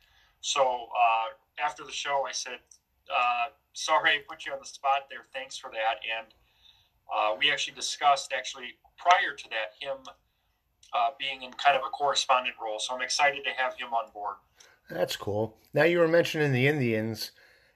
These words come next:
Speaker 2: and now you just mentioned the twenty twenty-two season. I'm curious as to what the name of the Cleveland franchise will be in twenty twenty-two.
Speaker 1: So, and I'm getting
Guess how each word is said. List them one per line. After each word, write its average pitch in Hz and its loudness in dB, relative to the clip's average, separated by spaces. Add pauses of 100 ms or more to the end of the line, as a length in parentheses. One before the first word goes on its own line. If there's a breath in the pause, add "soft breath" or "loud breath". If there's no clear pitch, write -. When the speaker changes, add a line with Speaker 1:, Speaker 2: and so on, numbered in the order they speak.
(120 soft breath)
Speaker 2:
and 113 -2
now 117 2
you 127 4
just 117 -2
mentioned 120 0
the 101 -6
twenty 120 -2
twenty-two 113 -4
season. 120 -4
I'm 110 -4
curious 170 -4
as 139 2
to 139 -6
what 147 0
the 131 2
name 131 0
of 120 -2
the 120 -6
Cleveland 151 -2
franchise 98 -4
will 101 -4
be 98 -8
in 98 -6
twenty 95 -10
twenty-two. 92 -10 (920)
Speaker 1:
So, - 4 (260)
and 151 -4
I'm 151 -6
getting 170 -4